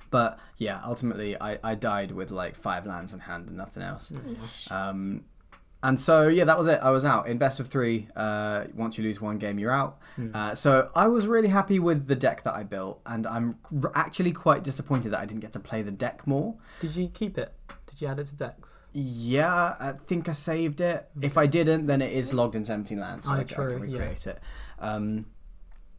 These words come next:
Speaker 1: but yeah, I, I was a bit gutted that I didn't get to really do well with the deck, because I think that it was, uh, I think it could have been a winning deck. Like, it felt like a strong deck to me.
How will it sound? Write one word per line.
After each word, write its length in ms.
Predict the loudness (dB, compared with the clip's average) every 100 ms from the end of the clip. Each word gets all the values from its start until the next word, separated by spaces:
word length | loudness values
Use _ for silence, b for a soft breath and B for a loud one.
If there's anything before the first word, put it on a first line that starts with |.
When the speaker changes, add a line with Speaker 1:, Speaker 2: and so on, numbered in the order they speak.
| -20 -8
Speaker 1:
but 220 | 2 4
yeah, 260 | 6 6 4
I, 380 | 2 4 2 6
I 40 |
was 160 | 6 6
a 60 |
bit 180 | 4 2
gutted 520 | 0 4 4 4 2
that 120 | -2
I 80 | 0
didn't 360 | -2 -2 -4 -2
get 360 | -2 -2 -8 -8
to 560 | -2 0 2 0 -4 -8 -20 -20 -20 -20 -12
really 580 | -8 0 2 2 2 0
do 220 | 0 0
well 220 | 0 0
with 180 | -2 -4
the 80 | -8
deck, 560 | 0 0 0 -6 -18 -14 -8
because 420 | -4 -2 -4 -4
I 100 | -10
think 260 | -4 -4 -2
that 180 | -4 -4
it 80 | -4
was, 440 | -4 -6 -8 -10 -16 -20 -14 -6
uh, 240 | -4 -2
I 100 | 0
think 220 | 2 2
it 120 | 0 -2
could 140 | -2
have 60 | 0
been 120 | -2
a 60 |
winning 220 | -6 -8 -8
deck. 300 | -8 -8 -8
Like, 200 | -6 -6
it 100 | 0
felt 220 | 2 2
like 140 | -2
a 40 | -8
strong 720 | -8 -6 -2 2 0 0 -6
deck 240 | -8 -10
to 100 | -14
me. 200 | -12 -14